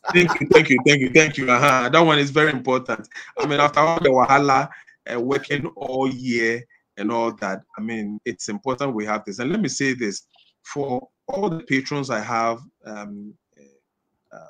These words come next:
Speaker 2: with the Save Marriage Foundation, some of them, I mean, this is a yearly, uh,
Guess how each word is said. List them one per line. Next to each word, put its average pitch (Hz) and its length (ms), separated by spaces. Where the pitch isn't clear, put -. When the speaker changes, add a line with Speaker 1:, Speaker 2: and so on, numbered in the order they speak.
Speaker 2:
with 104 140
the 104 80
Save 131 180
Marriage 117 220
Foundation, 101 640
some 175 200
of 123 120
them, 123 160
I 127 40
mean, 113 360
this 156 200
is 123 100
a 113 80
yearly, 120 460
uh, 104 360